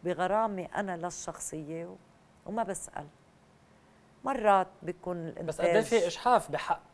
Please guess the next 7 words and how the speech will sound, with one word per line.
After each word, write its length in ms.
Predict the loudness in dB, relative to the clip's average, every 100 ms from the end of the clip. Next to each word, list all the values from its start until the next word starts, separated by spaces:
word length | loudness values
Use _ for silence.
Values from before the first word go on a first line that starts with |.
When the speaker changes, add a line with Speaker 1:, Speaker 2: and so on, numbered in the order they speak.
| 0
Speaker 2:
آه، 460 | 4 6 6 4 2 -4 0
هالمشاعر 840 | 2 4 0 4 4 6 4 2
يلي 440 | 2 2 2 0 -2 -20 -4
كمان، 580 | 2 4 4 2 0 4
آه، 320 | 6 6 4
الواحد، 640 | 4 4 4 2 2 0
آه، 280 | 2 4 2